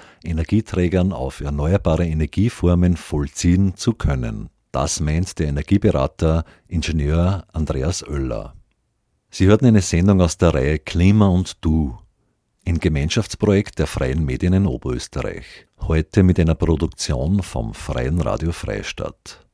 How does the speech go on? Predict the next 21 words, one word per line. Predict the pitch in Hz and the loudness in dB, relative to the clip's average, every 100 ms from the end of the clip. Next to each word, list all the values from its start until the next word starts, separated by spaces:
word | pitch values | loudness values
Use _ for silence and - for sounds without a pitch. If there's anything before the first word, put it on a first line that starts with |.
| _ _ _ | _ _ _
In | - 90 | -4 2
dieser | 123 135 | 4 4
Ausgabe | 64 76 - 82 95 | 2 0 0 2 2
haben | 78 78 82 | 2 2 2
wir | 87 | 2
uns | 87 - | 2 0
mit | 82 - | -4 -2
dem | 82 76 76 _ _ | -4 -2 -6 _ _
Ausstieg | 65 73 98 - 104 95 | -4 -2 -2 2 0 2
aus | 65 62 - - | -2 -4 -8 -8
Öl | 82 82 | -4 0
und | 90 87 - | 0 0 -4
Gas | 53 - - | -6 -6 -6
beschäftigt. | - 80 - 107 - - - - - - - _ _ _ - | -6 -4 -6 -10 -12 -14 -16 -18 -20 -20 -20 _ _ _ -8
Die | 80 65 | -6 -2
Wortbeiträge | 78 - - 82 - - 90 90 | -2 -2 -2 -2 -2 -4 -2 -2
stammen | - 71 67 73 | -2 -4 -4 -6
von | - 76 | -6 -4
einem | 73 71 | -4 -6
Vortrag, | - 80 92 - 95 104 - - - - - _ - | -8 -4 -4 -2 -2 -2 -4 -16 -20 -20 -20 _ -2
den | 87 85 85 | 0 0 -2